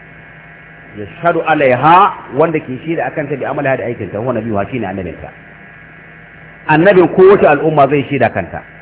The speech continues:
To kaka halin waɗannan mutane yake in mun zo da mai shaidan nan? "Waji'ina bika," kai ko annabi Muhammadu sallallahu alaihi wasallama mun ka zo da kai. "Ya Muhammadu,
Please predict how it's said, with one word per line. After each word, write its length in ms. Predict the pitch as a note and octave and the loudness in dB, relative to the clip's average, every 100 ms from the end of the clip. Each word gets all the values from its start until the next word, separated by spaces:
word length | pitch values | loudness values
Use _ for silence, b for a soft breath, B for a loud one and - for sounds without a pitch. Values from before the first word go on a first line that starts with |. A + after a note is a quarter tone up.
| - - - - - - - - - - | -20 -20 -20 -20 -20 -20 -20 -20 -16 -10
To 100 | D3+ | -6
kaka 400 | D3+ C#3 B2+ B2 | -4 -6 -6 -8
halin 560 | C3+ F3 F3+ F3+ F#3 | 0 4 6 6 4
waɗannan 560 | F3 F#3+ E3+ C#3+ D3 D3+ | 4 2 2 0 -2 -4
mutane 460 | E3 D3+ B2 C#3 | -2 -2 -2 -2
yake 180 | D3+ - | -4 -6
in 80 | C3 | -8
mun 160 | C#3 C#3 | -6 -6
zo 100 | D3 | -6
da 80 | B2 | -6
mai 100 | A2 | -8
shaidan 300 | C3+ A2+ F#2+ | -8 -8 -6
nan? 160 | D3 - - - - - - - - - - - - G2 | -6 -8 -16 -20 -20 -20 -20 -20 -20 -20 -20 -20 -20 -4
"Waji'ina 640 | A#2+ B2+ F#3+ G#3+ G#3+ G#3+ G#3 | -2 -2 0 4 6 6 4
bika," 560 | G#3+ G3 C#3+ G#2 - | 4 4 4 2 -4
kai 160 | - C4 - | 2 2 4
ko 160 | G3+ | 0
annabi 280 | D#3 D#3+ D#3+ C3+ | 0 -4 -4 -6
Muhammadu 480 | C3 C#3 C#3+ A#2+ G2 E2+ | -4 -2 -2 -4 -6 -10
sallallahu 400 | C#3+ C3 B2+ B2+ A#2 | -10 -6 -4 -4 -4
alaihi 80 | G#2 | -8
wasallama 320 | B2+ B2 A2+ | -8 -6 -6
mun 160 | C#3 | -8
ka 80 | B2+ | -6
zo 160 | A2+ C3 | -6 -8
da 80 | A2+ | -4
kai. 240 | E3 D3+ - - - - - - - - - - - - - - - - - - - G2+ | -2 -2 -4 -18 -20 -20 -20 -20 -20 -20 -20 -20 -20 -20 -20 -20 -20 -20 -20 -20 -16 -2
"Ya 240 | C#3+ F#3+ | 2 4
Muhammadu, 640 | G3 E3 E3 F3 E3+ C#3 | 4 2 2 2 0 -2